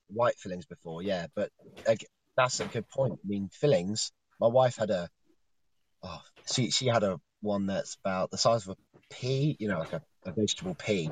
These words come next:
if not bigger, and it fell out within a couple of, couple of, a week or two. You know? I'm guess-, I'm guessing that's what I'm saying. That's sort of super bad thing.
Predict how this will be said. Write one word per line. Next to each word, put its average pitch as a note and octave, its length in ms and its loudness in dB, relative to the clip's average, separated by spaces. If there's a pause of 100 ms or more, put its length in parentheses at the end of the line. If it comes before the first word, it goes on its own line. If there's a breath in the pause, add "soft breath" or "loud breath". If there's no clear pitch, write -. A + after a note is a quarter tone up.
(160)
if - 120 -6
not G#2 140 2
bigger, F2+ 320 2 (800)
and A2 80 0
it G#2+ 120 0
fell A#2 260 0
out A2+ 180 0
within G2 480 2
a - 1040 -8
couple G#2 220 -2
of, F#2+ 200 -4 (160)
couple - 240 -2
of, - 100 -6
a - 80 -6
week A2+ 280 2
or F2 80 -2
two. F2+ 320 0 (160)
You - 60 2
know? C#3 140 6 (1160)
I'm A2+ 100 2
guess-, C#3+ 140 8 (160)
I'm A#2 120 8
guessing A#2+ 400 6
that's F#2+ 180 -8
what F#2+ 100 -4
I'm F#2+ 160 -2
saying. A2 280 -6 (120)
That's G2 140 -6 (120)
sort F2+ 160 -8
of E2+ 140 -6
super F#2+ 300 -4
bad E2 160 -4 (1800)
thing. - 140 -4